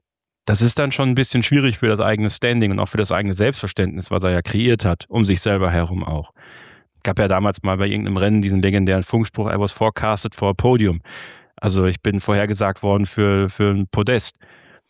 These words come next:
Und ich denke, er wird denken, „I'm forecasted for a World Championship.“ Ich bin vorhergesagt worden für eine Weltmeisterschaft.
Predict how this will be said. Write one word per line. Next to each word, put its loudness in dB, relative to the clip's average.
Und 0
ich -12
denke, 0
er 0
wird 0
denken, 0
„I'm -4
forecasted -2
for 0
a 2
World 0
Championship.“ -4
Ich -20
bin -2
vorhergesagt -2
worden 4
für -2
eine 0
Weltmeisterschaft. -2